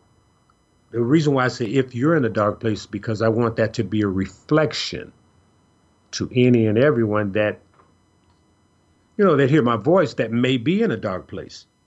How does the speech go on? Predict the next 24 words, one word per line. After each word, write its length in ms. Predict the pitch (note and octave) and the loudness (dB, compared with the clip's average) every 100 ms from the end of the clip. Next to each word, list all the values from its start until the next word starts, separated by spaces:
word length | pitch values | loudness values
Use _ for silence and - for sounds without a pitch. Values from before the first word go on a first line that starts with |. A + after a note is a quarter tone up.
| _ | _
And 140 | B2 A#2 | -6 -4
don't 180 | A2+ | -2
mind 200 | A2+ A2+ | -2 -4
telling 240 | A2+ A#2+ A#2 | -2 0 0
you, 100 | A2+ | -2
I 440 | A#2+ A#2 A2+ E2+ F2 | -2 -2 -2 -4 -14
was 440 | G2 G2+ B2+ C3+ - | -6 2 2 2 -2
in 300 | C#3 D3+ E3 - | 0 0 0 -2
a 220 | A#2+ B2 | 0 0
dark 380 | G#2+ A2 G#2 - | 0 0 -2 -4
place. 520 | C#3+ D#3 - - - _ _ _ _ _ _ _ _ _ _ _ _ _ _ - | -4 -4 -6 -16 -20 _ _ _ _ _ _ _ _ _ _ _ _ _ _ -8
And 120 | G#2 | -2
I 80 | A2+ | 0
liken 340 | A#2+ C3 C3+ C3+ | 2 2 2 0
it 140 | C3+ | -2
to 100 | D3 | -2
the 80 | C3+ | -4
story 540 | G#2+ - F#3 F#3+ C3+ C3+ _ _ _ _ _ _ _ _ B5 B5 B5 B5 B5 B5 B5 B5 _ _ _ _ _ _ _ _ - | -6 -2 2 2 0 -6 _ _ _ _ _ _ _ _ _ _ _ _ _ _ _ _ _ _ _ _ _ _ _ _ -16
I 80 | E2 | -14
told 320 | - A#2 A#2+ | -2 0 2
before, 500 | B2+ B2+ F3+ F3+ - _ - | -2 -2 -2 -2 -8 _ -2
early 760 | C#3+ F3 G#3 G#3 G#3+ G#3 G#3 | 2 4 4 4 4 4 2
on, 320 | G#3 F#3 G#2 - _ _ _ _ _ _ _ _ _ _ _ _ _ | 0 -2 -6 -12 _ _ _ _ _ _ _ _ _ _ _ _ _
about 480 | G2 G#2+ A#2 A2+ A2 | -6 -2 -2 -4 -10